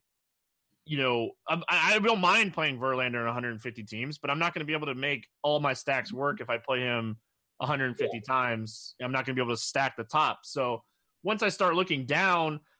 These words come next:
Speaker 1: I'm looking at guys like Mike Minor. I'm looking at guys like Herman Marquez. I'm looking at Eduardo Rodriguez. Um,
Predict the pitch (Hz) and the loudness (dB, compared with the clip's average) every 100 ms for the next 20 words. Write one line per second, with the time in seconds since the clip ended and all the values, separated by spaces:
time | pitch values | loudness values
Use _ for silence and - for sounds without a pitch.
0 | _ - 170 220 214 175 127 127 123 123 | _ 2 4 4 4 2 2 2 2 -2
1 | 123 117 117 110 107 117 147 180 156 120 | 0 -2 0 -2 0 0 0 -2 -2 -2
2 | 123 123 120 117 - 131 123 117 113 113 | -2 -2 -2 -4 -2 -2 -2 0 -2 2
3 | 117 107 101 123 131 180 175 151 127 120 | 2 2 -2 -4 0 0 0 0 2 0
4 | 117 117 113 110 107 113 113 104 98 - | 2 2 2 0 0 -2 -2 -4 -6 -8
5 | 117 113 113 113 107 | -2 0 2 0 -2